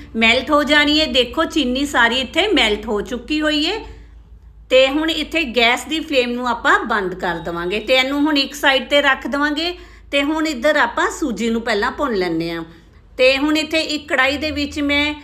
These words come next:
ਦੇਸੀ ਘਿਓ ਪਾਵਾਂਗੀ। ਪੂਰਾ ਦੇਸੀ ਘਿਓ ਹਜੇ ਇੱਥੇ ਨਹੀਂ ਪਾਉਣਾ, ਦੋ ਵੱਡੇ ਚਮਚ ਹੀ ਦੇਸੀ ਘਿਓ ਦੇ ਪਾਵਾਂਗੇ। ਕਟੋਰੀ ਆਪਾਂ ਉਹੀ ਲਈਏ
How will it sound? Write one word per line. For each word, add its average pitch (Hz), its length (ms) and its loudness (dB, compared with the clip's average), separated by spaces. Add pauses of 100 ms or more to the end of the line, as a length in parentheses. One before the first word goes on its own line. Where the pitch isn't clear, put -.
(340)
ਦੇਸੀ 254 440 4
ਘਿਓ 302 140 2
ਪਾਵਾਂਗੀ। 240 500 2
ਪੂਰਾ 311 360 2
ਦੇਸੀ 269 460 -2
ਘਿਓ 294 140 0 (100)
ਹਜੇ 240 160 0
ਇੱਥੇ 240 260 -4
ਨਹੀਂ 220 300 -2
ਪਾਉਣਾ, 285 380 2
ਦੋ 254 460 2
ਵੱਡੇ 254 340 2
ਚਮਚ 247 460 -4
ਹੀ 349 100 0
ਦੇਸੀ 220 380 -2
ਘਿਓ 262 180 -4
ਦੇ 208 140 -4
ਪਾਵਾਂਗੇ। 208 560 -4 (460)
ਕਟੋਰੀ 285 480 4
ਆਪਾਂ - 320 2
ਉਹੀ 240 300 0
ਲਈਏ 302 500 2